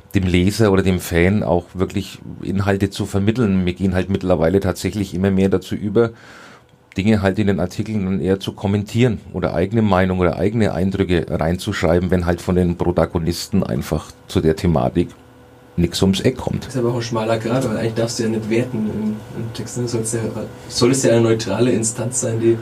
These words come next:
Speaker 2: von oben auf alles blickt.
Speaker 1: Ja, was heißt werten? Ich meine, ich hock da im Stadion und, und seh das Spiel und wenn,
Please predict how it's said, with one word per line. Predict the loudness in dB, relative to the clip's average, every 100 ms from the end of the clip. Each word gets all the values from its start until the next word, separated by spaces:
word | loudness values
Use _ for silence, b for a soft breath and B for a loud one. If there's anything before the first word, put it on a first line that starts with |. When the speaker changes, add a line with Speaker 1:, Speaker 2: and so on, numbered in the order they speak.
| B B B B -10
Speaker 2:
von | -4 2
oben | 2 2
auf | -4
alles | -6 -8 -10
blickt. | -12 -12 -16 B B B B -20 -12
Speaker 1:
Ja, | -4 0
was | 0 0
heißt | 0 -2 -2
werten? | 0 2 2
Ich | 0 2
meine, | 0
ich | 2
hock | -2 0
da | 0
im | 0
Stadion | 2 2 4 4
und, | 2
und | 0 -2
seh | 0
das | 0 -2
Spiel | -4 -2 0 0 -2
und | -4 -2 -4 -6
wenn, | 0 2 2 -2 -6